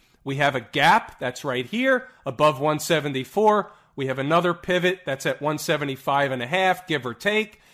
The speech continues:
And then we have another gap. So any of those areas may be final destination for the Qs for now. We don't know exactly which one. We're gonna wait to see which market, I'm waiting to see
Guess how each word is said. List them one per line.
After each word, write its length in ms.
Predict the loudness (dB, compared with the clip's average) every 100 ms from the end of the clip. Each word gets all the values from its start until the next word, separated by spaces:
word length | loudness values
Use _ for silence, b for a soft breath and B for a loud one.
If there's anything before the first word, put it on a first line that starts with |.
| b -4
And 120 | 0
then 120 | 2
we 100 | 2
have 140 | 2
another 360 | 2 4 4 4
gap. 420 | 2 2 2 0
So 280 | 2 2 2 B B _
any 340 | 2 4 4 4
of 140 | 4
those 280 | 6 6 4 2
areas 680 | 4 6 6 4 2 -2 b b -10
may 420 | 0 4 4 4
be 260 | 2 0 0
final 480 | 2 4 4 2
destination 800 | 2 0 0 -4 0 0 0 -4
for 180 | -6 -4
the 100 | -6
Qs 460 | -4 2 2 2 -2
for 200 | -4 0
now. 440 | 2 4 2 0 B B -6
We 120 | 2
don't 260 | 4 4
know 180 | 2 2
exactly 560 | 0 2 2 2 2 0
which 320 | 0 -2 -2
one. 380 | 0 0 0 -6 b b
We're 140 | -6 0
gonna 180 | 2 2
wait 360 | 0 0 -2
to 80 | -4
see 560 | -4 2 4 4 0 b b b
which 340 | 0 0 2 2
market, 520 | 6 6 4 -4 -6 b b b 2
I'm 240 | 6 6
waiting 340 | 6 0 -2 -4
to 120 | -6
see 420 | -4 -2 -4 -4